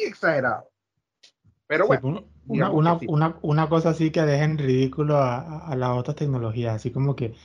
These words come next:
Speaker 2: ¿y por qué no usaron esto? Como que lo, lo, los de Wakanda se la saben todas, pues.
Speaker 1: Bueno, egoísmo a millón, los de lo, la gente de Wakanda.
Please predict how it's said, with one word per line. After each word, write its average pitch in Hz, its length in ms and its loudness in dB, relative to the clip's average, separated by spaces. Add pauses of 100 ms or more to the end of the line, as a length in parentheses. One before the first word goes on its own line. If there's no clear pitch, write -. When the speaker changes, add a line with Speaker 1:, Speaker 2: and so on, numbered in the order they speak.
(140)
Speaker 2:
¿y 151 120 2
por 139 160 2
qué 143 120 2
no 160 120 6
usaron 190 420 4
esto? 131 540 0
Como 113 260 -2
que 113 180 -4
lo, 113 380 -4
lo, 113 240 -4
los 120 200 -2
de 120 60 0
Wakanda 123 560 0
se 160 140 -2
la 139 80 4
saben 139 280 2
todas, 120 300 2
pues. - 160 -16 (1400)
Speaker 1:
Bueno, 127 280 -4
egoísmo 120 460 0
a - 20 -2
millón, 135 480 0
los 110 240 -8
de 113 80 -6
lo, 110 240 -2
la 110 140 -14
gente 107 180 -10
de 113 100 -8
Wakanda. 98 300 -8